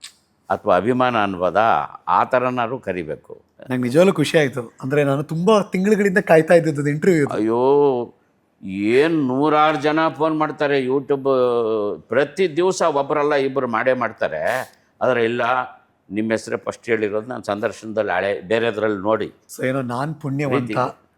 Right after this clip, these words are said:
Speaker 1: ಆ, ಅಯ್ಯೋ, ಪುಣ್ಯವಂತ ಅನ್ಬೇಡಿ.
Speaker 2: ನಾನ್ ಭಾಗ್ಯವಂತ.
Speaker 1: <laughs> ಅಲ್ಲ.
Speaker 2: ನಾನ್ ಅದೃಷ್ಟವಂತ.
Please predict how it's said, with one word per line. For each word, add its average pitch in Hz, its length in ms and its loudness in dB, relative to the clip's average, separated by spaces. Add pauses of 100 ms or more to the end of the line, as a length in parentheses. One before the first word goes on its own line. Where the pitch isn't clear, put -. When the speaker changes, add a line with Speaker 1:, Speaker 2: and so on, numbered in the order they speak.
(120)
Speaker 1:
ಆ, 107 80 0
ಅಯ್ಯೋ, 143 400 -2
ಪುಣ್ಯವಂತ 151 500 0
ಅನ್ಬೇಡಿ. 135 340 0
Speaker 2:
ನಾನ್ 240 260 4
ಭಾಗ್ಯವಂತ. 156 600 2
Speaker 1:
<laughs> 151 500 -2
ಅಲ್ಲ. 120 200 -2 (260)
Speaker 2:
ನಾನ್ 254 240 6
ಅದೃಷ್ಟವಂತ. 170 760 2